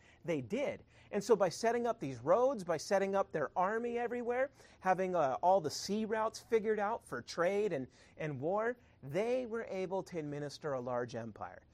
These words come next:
And then, of course, if the people they conquered were, like, docile, they would let their own kings rule. If they weren't docile, like some of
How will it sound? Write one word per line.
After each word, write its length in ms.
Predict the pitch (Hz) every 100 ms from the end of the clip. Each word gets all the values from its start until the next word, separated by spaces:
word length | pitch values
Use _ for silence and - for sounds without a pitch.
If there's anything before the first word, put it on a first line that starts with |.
| - -
And 140 | 165 185
then, 60 |
of 160 | 180 -
course, 320 | 220 214 -
if 120 | 180
the 120 | 165
people 260 | - 202 202
they 140 | 190
conquered 520 | 175 185 185 185 165 135
were, 280 | 147 147
like, 240 | 143 123 - - -
docile, 720 | - 190 240 - 135 117 131 - - _
they 100 | 185
would 100 | 180
let 180 | 165 185
their 140 | 160 156
own 180 | 160
kings 400 | 143 170 170 143
rule. 320 | 120 123 90 - - - -
If 140 | 147
they 100 | 139
weren't 320 | 131 233 269
docile, 720 | - 156 135 - 117 113 165 165 _
like 200 | 135 143
some 200 | - 147
of 200 | 143 127